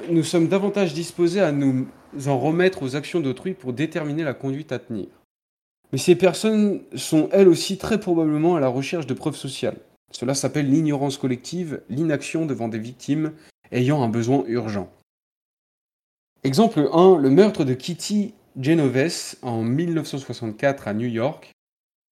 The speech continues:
Un fait divers a démontré une chose incroyable. C'est que pendant une demi-heure, cette femme a été pistée par son meurtrier et n'a reçu aucune aide,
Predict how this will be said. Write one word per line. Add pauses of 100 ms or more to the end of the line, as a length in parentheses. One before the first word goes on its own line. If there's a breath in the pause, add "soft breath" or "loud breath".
(420)
Un
fait
divers
a
démontré
une
chose (960)
incroyable. (2000)
C'est
que
pendant
une
demi-heure,
cette
femme
a
été
pistée
par
son
meurtrier
et
n'a
reçu
aucune
aide,